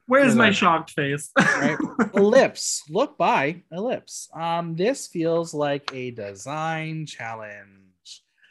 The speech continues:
Speaker 2: I like how the ties move, and of course, another cone reference.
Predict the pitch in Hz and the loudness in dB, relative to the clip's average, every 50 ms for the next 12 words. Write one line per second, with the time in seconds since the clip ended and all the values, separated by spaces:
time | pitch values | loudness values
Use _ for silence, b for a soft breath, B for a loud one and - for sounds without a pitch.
0 | b b b _ _ - 180 196 208 214 214 220 226 226 240 247 240 233 226 214 | b b b _ _ -2 0 2 2 4 4 6 6 4 2 0 -2 -6 -8 -8
1 | 185 160 156 143 143 139 131 127 135 151 190 269 269 - - - 185 165 151 151 | -8 -6 -4 -2 0 2 2 2 2 2 0 -2 -4 -8 -14 -8 -6 -4 -2 -2
2 | 151 143 143 - 135 127 131 127 123 127 127 120 117 120 131 151 147 135 - - | -4 -4 -6 -6 -6 -6 -6 -6 -8 -8 -10 -8 -8 -8 -8 -10 -10 -12 -10 -10
3 | 135 123 127 135 - - - - - 147 131 123 113 127 151 151 - 165 135 117 | -8 -8 -8 -8 -10 -14 -16 -14 -14 -12 -10 -10 -8 -10 -10 -12 -10 -10 -8 -8
4 | 110 107 104 101 98 _ - 123 175 285 - - - - | -8 -8 -10 -12 -12 _ -14 -12 -12 -12 -12 -14 -16 -18